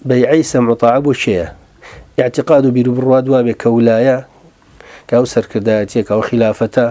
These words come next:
کە ئەو کاربەجێیە، کاربەدەستیە. ئەڵێ لا تكون إلا لمن ثبتت له الولاية بأحد الطرق الشرعية. ئەوەی کە ویلایەتی بەم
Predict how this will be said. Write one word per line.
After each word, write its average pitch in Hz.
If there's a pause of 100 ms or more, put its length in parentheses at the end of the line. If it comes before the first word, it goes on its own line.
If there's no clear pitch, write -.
(120)
کە -
ئەو 120
کاربەجێیە، 107 (100)
کاربەدەستیە. 110 (640)
ئەڵێ 127 (100)
لا 180
تكون 156 (100)
إلا 147
لمن 127
ثبتت 160 (200)
له 160 (180)
الولاية 113
بأحد 139
الطرق 143
الشرعية. 123
ئەوەی 156
کە -
ویلایەتی 147
بەم 180